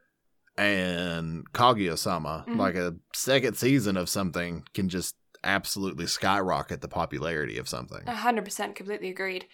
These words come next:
Speaker 2: I feel like you even kinda saw that in Haikyuu. I feel like the second season was what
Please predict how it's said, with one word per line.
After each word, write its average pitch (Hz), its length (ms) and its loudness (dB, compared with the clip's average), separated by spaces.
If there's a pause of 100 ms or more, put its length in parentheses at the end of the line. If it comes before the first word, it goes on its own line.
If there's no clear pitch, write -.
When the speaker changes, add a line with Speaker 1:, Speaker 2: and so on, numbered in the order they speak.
(320)
Speaker 2:
I 220 60 2
feel 311 240 6
like 403 180 6
you 269 100 -4
even 262 240 -4
kinda 220 240 -2
saw 226 180 0
that 214 140 0
in 185 80 -6
Haikyuu. 202 760 -4
I 214 100 -4
feel 226 180 -2
like 208 160 -2
the 208 80 -10
second 202 340 -4
season 202 380 -6
was 190 180 -10
what - 220 -4